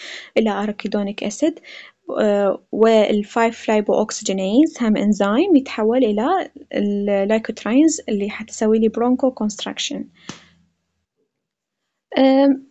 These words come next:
<clears throat> أكو معلومة ما قلناها، إنه هاي البروستاغلاندين تعتبر أوتوكراين وباراكراين، يعني تنفرز وتشتغل بنفس المكان، يعني ال-، locally، تشتغل locally.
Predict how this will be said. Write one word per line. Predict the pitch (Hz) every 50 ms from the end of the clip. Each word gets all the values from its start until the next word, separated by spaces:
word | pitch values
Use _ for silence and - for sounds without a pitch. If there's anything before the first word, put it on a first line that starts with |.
| _ _ -
<clears throat> | 285 254 254 240 247 - -
أكو | 262 262 - 254
معلومة | 247 247 254 302 311 285 233
ما | 233 233 226 226
قلناها، | 220 220 214 220 220 220 226 233 226 214
إنه | 220 220 220 233 233 226 226 226 - _ -
هاي | 208 247 269 277 277
البروستاغلاندين | 262 233 - 240 240 226 - - 233 220 226 220 214 214 214 208 - 208 214 220 220 226 - - - - - - _ _ -
تعتبر | - 247 233 - 247 233 226 240 233 240 - - 240
أوتوكراين | 240 247 - 254 247 240 - - 247 254 254 269 277 277 285 269 -
وباراكراين، | 226 220 220 - 233 240 247 233 220 214 220 - - 226 214 220 220 220 226 - - - - - - - - _ _
يعني | 247 208 - 214 220 220 220 220 220 - _ _ _ _ _ _ _ -
تنفرز | - 269 262 262 - 247 226 233 240 240 - 247
وتشتغل | 226 - 240 - - 254 247 247 233
بنفس | 214 247 254 254 - -
المكان، | 233 214 208 208 208 - 202 208 208 220 247 - - - - _ _ _ _ _ _ _ _ -
يعني | 202 196 208 214 220 220
ال-، | 214 208 208 - - _ _ -
locally، | 240 226 214 220 240 240 226 226 - 208 185 208 196 208 220 - _ _ -
تشتغل | 254 - - 269 262 262 240 240 226 220
locally. | 220 - 208 208 214 220 247 -